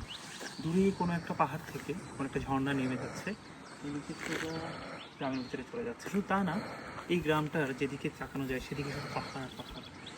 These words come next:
এবং পাহাড় না, এটা মূলত আল্পস, আল্পস পর্বতমালা। এবং আল্পসে ঘেরা এই সুন্দর গ্রামটা, আহ, এটা দেখে বোঝা যাচ্ছে কি চমৎকার। এবং এর নিচে ছোট ছোট বাড়িগুলো, কাঠের বাড়ি, সব মিলাই কি অদ্ভুত, মানে অপরূপ,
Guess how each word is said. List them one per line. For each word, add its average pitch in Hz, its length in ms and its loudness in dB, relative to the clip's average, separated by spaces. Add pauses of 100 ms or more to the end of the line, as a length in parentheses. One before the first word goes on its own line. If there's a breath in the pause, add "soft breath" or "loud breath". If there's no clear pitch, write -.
এবং 160 160 2
পাহাড় 175 240 8
না, 175 100 8
এটা 185 160 2
মূলত 170 260 4
আল্পস, - 540 2
আল্পস 143 220 0
পর্বতমালা। 135 500 2 (800)
এবং 151 220 4
আল্পসে 190 480 4
ঘেরা 165 140 4
এই 160 80 6
সুন্দর 196 360 2
গ্রামটা, 143 380 0
আহ, 139 1000 -2
এটা - 360 -4 (120)
দেখে 160 240 0
বোঝা 147 260 -2
যাচ্ছে 143 240 -4 (160)
কি 151 140 0
চমৎকার। 143 520 -4
এবং 135 360 0
এর 135 80 0
নিচে 139 180 0
ছোট 139 260 -2
ছোট 147 120 -2
বাড়িগুলো, 131 540 0
কাঠের 139 260 -2
বাড়ি, 127 220 0 (680)
সব 165 280 0
মিলাই 170 260 4 (120)
কি 170 260 4
অদ্ভুত, 147 400 0 (420)
মানে 151 280 -6
অপরূপ, 151 320 2